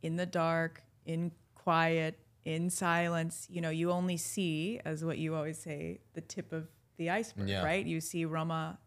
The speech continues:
Speaker 2: On Great Day
Speaker 1: smiling on
Speaker 2: S A.
Speaker 1: Great Day S A,
Speaker 2: Yeah.
Speaker 1: but it's just, this discussion has been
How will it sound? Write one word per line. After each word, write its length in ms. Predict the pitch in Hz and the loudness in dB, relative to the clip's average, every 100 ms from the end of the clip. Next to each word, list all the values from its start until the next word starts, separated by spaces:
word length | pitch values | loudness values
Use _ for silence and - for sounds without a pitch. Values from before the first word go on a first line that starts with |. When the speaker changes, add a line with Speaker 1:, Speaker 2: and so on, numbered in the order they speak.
| - | -8
Speaker 2:
On 100 | - | -4
Great 100 | 190 | 0
Day 60 | - | 2
Speaker 1:
smiling 480 | 175 175 180 180 180 | 4 6 6 4 4
on 60 | 165 | 4
Speaker 2:
S 40 | |
A. 40 | 175 | 6
Speaker 1:
Great 200 | 180 180 | 4 4
Day 120 | 185 | 2
S 200 | 180 - | 2 0
A, 80 | 196 | 2
Speaker 2:
Yeah. 240 | 240 101 - - - - | 4 2 -2 -12 -20 -10
Speaker 1:
but 100 | - 185 | 0 2
it's 180 | 185 | 2
just, 400 | - 196 180 - - _ _ 180 | 2 2 2 -4 -10 _ _ -12
this 680 | 165 202 220 - - - - _ _ _ _ _ _ _ | 2 4 6 4 0 -2 -10 _ _ _ _ _ _ _
discussion 680 | 202 185 - 202 202 175 156 | -4 -2 4 4 4 -2 -2
has 340 | 165 175 165 165 | -4 -2 -2 -2
been 560 | 160 160 160 160 160 | -2 0 0 -2 -4